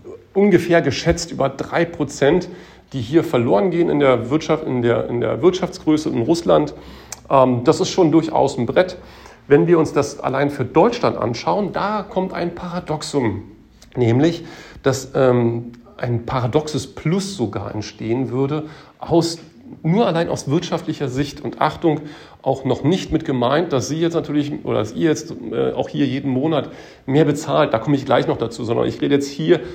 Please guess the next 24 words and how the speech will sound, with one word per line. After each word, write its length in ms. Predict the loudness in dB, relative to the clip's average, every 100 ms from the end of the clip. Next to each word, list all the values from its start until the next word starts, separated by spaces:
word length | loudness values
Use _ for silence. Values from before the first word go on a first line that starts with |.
| -10
allein 340 | -2 2 4 4
nur 160 | 4
von 140 | 4 0
der 140 | 2
Wirtschaft. 480 | 2 0 -4 -6 -14 -20 -20 -20 2
Weil 200 | 4 4
im 100 | 0
Falle 220 | 0 2
eines 240 | 2 2
Handelsstopps 640 | 2 2 2 2 0 0 -6
für 140 | -2
Gas 480 | 0 2 2 0 -4
würde 180 | 2 4
laut 420 | 6 6 4 2
der 220 | -2 0
I 240 | -2 -2 -2
F 300 | -6 -6 -2
W, 340 | 0 0 -2 -8 -18 -20 -16 -10
das 100 | -8
ist 300 | -8 -12 -14
auch 140 | -16 -8
hier 300 | 4 4 4 -4 -14 -20 _ -6
ein 260 | -2 0 4
Wirtschaftsunternehmen, 800 | 4 4 0 0 2 4 2